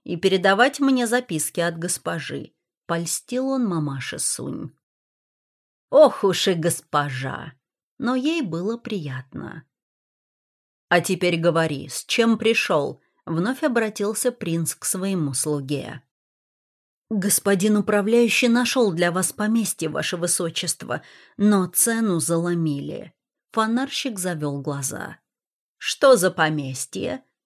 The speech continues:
живо спросила мамаша Сунь. "В конце улицы, где точают обувь, там сплошь обувные лавки,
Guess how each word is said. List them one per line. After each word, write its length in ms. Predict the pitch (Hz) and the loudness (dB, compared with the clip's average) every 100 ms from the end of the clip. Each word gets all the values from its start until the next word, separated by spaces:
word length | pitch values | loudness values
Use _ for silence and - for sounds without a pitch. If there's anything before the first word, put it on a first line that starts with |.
| - | -8
живо 340 | 147 185 240 | -2 -2 -2
спросила 640 | - - 180 - 185 185 | -4 -4 -6 -6 -4 -4
мамаша 560 | 208 226 196 156 - 220 | -4 -2 -2 -2 -4 -6
Сунь. 480 | - 240 185 139 - _ _ _ _ _ _ _ _ - | -6 -4 -6 -6 -10 _ _ _ _ _ _ _ _ -18
"В 120 | - | 0
конце 440 | 254 254 - 262 | 4 4 6 4
улицы, 500 | 254 240 170 170 - | 4 2 2 0 0
где 300 | 190 180 208 | 2 4 2
точают 560 | 233 226 - 240 247 262 | 2 0 2 4 4 4
обувь, 440 | 202 147 - - - - _ | 2 2 -4 -8 -18 -20 _
там 220 | 254 240 | 4 4
сплошь 480 | 233 - 277 311 - | 4 0 -2 0 2
обувные 480 | 247 233 220 233 226 | 4 4 4 2 2
лавки, 580 | 185 151 - - 156 | -2 -4 -8 -4 -4